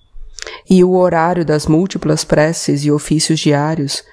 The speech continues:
desde o Ângelus das quatro da manhã até o Salve Rainha da Noite, permaneceram o mesmo.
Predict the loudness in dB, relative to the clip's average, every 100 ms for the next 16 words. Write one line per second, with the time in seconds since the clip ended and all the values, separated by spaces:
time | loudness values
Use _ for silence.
0 | -20 -20 -16 -16 2 2 4 0 -4 -2
1 | 0 2 0 0 2 2 2 0 -2 -2
2 | -2 -4 -2 0 0 0 -2 0 0 0
3 | -2 0 0 0 0 0 -4 -8 -10 -2
4 | 0 0 0 0 -2 0 0 2 0 0
5 | 0 0 0 0 0 0 -2 -4 -6 -6
6 | _ _ -6 0 2 2 2 0 0 0
7 | 2 0 -2 -2 -6